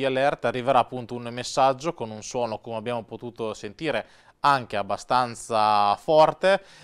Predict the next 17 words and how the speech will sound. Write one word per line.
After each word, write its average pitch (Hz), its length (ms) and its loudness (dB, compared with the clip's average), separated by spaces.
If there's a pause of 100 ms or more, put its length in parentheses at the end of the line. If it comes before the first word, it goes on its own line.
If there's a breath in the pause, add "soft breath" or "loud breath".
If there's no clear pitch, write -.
eh, 104 640 -4
appunto 120 380 -8
inaspettato, 127 640 0
diverso 120 380 -2
dalle 110 480 -4
classiche 120 460 -6
notifiche 113 720 -8
presenti 107 500 -10
nel 104 460 -8
vostro 113 440 -8
telefonino, 147 600 -6 (320 loud breath)
che 160 140 -2
appunto 147 340 -2
andrà 143 220 2
a 135 60 6
segnalare 160 760 0
poi, 131 440 2